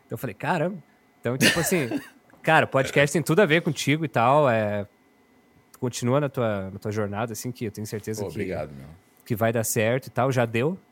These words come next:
Speaker 1: já deu, tem, é, o, o podcast já tem um conteúdo muito massa. E eu me sinto lisonjeado, é, em ter recebido um convite pra participar. Então, fico muito feliz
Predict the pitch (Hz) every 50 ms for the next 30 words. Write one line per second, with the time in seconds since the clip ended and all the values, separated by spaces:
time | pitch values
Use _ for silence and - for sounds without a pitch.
0 | _ _ _ - - - 104 101 101 104 113 135 147 143 - 110 95 90 76 64
1 | 90 90 90 90 92 - - 76 80 98 95 80 80 - _ - 113 101 - -
2 | 120 110 110 - 123 117 107 - 113 110 110 - 107 98 104 104 104 101 98 110
3 | - 127 95 92 104 98 - - 131 - _ _ _ _ _ _ _ _ _ _
4 | _ - 107 110 113 117 120 127 131 139 143 147 147 139 - _ _ _ _ _
5 | - - - _ _ - 127 127 - - 139 127 151 147 135 127 160 156 139 156
6 | 139 151 147 - - _ _ _ - - - 107 110 107 107 107 104 104 110 107
7 | - 117 110 107 107 104 104 101 101 98 98 98 95 101 107 117 104 107 107 113
8 | 107 - 123 110 110 107 - - 117 113 123 - - 156 - 107 98 - _ _
9 | _ _ _ _ _ - - - 92 92 95 98 101 101 104 107 107 113 - _
10 | _ _ _ _ _ _ - - 123 - 117 120 127 - - 127 104 107 120 147
11 | 160 - - - - -